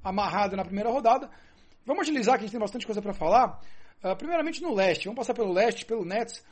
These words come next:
Vamos só passar rapidamente. O Miami passou pelo Atlanta sem muita dificuldade, foi uma das séries mais sem graças.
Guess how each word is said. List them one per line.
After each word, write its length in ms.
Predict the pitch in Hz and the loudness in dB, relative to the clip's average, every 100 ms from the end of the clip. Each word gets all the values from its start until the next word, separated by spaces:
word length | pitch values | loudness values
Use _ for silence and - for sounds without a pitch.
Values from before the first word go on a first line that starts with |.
| _ _ _ | _ _ _
Vamos 200 | 226 240 | -8 -4
só 100 | 285 | 0
passar 260 | 277 - | 0 2
rapidamente. 500 | 254 226 233 214 196 | 0 2 4 2 0
O 40 | 214 | -2
Miami 280 | 220 226 226 | 2 2 0
passou 280 | 220 214 | -2 -4
pelo 200 | 208 202 | -6 -2
Atlanta 460 | 202 - 220 254 277 | -2 0 -2 -2 -4
sem 180 | 214 220 | -6 -6
muita 200 | 214 196 | -6 -10
dificuldade, 520 | - 190 175 196 233 | -12 -12 -2 0 0
foi 80 | 190 | -6
uma 60 | |
das 100 | 190 | -10
séries 200 | 180 190 | -8 -8
mais 160 | 170 185 | -6 -8
sem 100 | 185 | -6
graças. 420 | 165 196 202 - | -4 -4 -4 -14